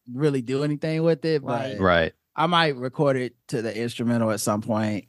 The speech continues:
Speaker 1: if people are interested in that.
Speaker 3: Yeah, the full ten, 'cause I think we were at number seven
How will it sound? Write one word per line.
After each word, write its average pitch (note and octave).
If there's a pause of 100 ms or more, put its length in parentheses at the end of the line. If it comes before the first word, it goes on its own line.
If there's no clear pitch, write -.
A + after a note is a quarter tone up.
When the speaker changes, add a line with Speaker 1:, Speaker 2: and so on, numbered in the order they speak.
(100)
Speaker 1:
if G#2+
people A2+
are G2+
interested G#2
in G#2+
that. G#2+ (260)
Speaker 3:
Yeah, G#2
the E2+
full G2
ten, G2+
'cause G#2+
I C3
think E3
we C3
were A#2
at A2+
number G#2
seven B2